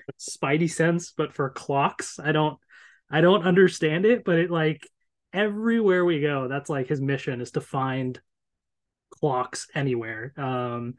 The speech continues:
Speaker 2: and he gets so excited when he finds them. So that's just been, it's <laughs> really interesting, but it's, uh, it's just always so funny 'cause I just,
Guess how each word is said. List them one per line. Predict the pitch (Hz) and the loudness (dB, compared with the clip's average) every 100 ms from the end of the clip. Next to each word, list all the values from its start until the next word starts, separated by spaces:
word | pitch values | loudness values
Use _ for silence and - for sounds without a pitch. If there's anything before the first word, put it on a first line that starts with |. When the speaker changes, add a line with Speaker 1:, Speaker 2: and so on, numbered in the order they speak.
| - _ _ | -18 _ _
Speaker 2:
and | 139 | -2
he | 139 | 0
gets | 131 | 0
so | - 143 | 2 2
excited | 135 139 127 127 | 2 -2 -2 -2
when | 123 | -2
he | 120 | -6
finds | - 127 120 | -6 -6 -6
them. | 123 120 | -6 -10
So | 120 135 | -6 -4
that's | 135 135 | -4 -4
just | 147 - | -6 -2
been, | 135 127 123 123 _ _ _ _ | -2 0 -4 -8 _ _ _ _
it's | 156 139 | -4 -2
<laughs> | - - | -6 6
really | 254 233 165 | 8 8 6
interesting, | 170 - 196 - 185 196 | 2 4 2 4 2 4
but | 151 | 2
it's, | 139 - - - - _ | 0 -4 -18 -20 -20 _
uh, | 143 135 131 127 127 | -4 -2 -2 -4 -6
it's | 151 | -6
just | - 151 139 | -6 -4 0
always | 135 139 | 2 2
so | - 131 | 0 -4
funny | 139 127 120 | -4 -6 -4
'cause | 123 120 | -6 -4
I | 123 | -6
just, | 123 - | -8 -12